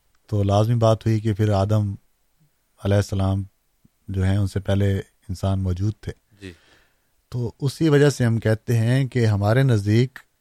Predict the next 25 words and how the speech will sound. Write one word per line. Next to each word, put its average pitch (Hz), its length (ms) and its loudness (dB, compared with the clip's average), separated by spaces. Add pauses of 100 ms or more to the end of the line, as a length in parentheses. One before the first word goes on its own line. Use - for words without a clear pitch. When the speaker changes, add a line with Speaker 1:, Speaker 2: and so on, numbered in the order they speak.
(100)
Speaker 1:
آدم 113 400 2
جو 117 160 2
ہیں، 104 340 0
وہ 113 440 0 (280)
ایک 113 180 -2
تو 123 80 0
نبی 117 320 2
ہیں، 131 240 2 (1000)
اور 120 200 0
ایک 139 260 4
آدم 123 400 2
ہم 117 280 2
پہلے 135 320 4
انسان 120 400 2
کو 120 100 0
بھی 110 120 0
کہتے 98 240 -2
ہیں، 104 40 2
یعنی 104 140 2
جب 123 240 4
بھی 160 380 2 (200)
انسانیت 127 680 2
کا 87 160 -4 (540)
Speaker 2:
جی 110 140 -8
ہاں۔ 98 100 -10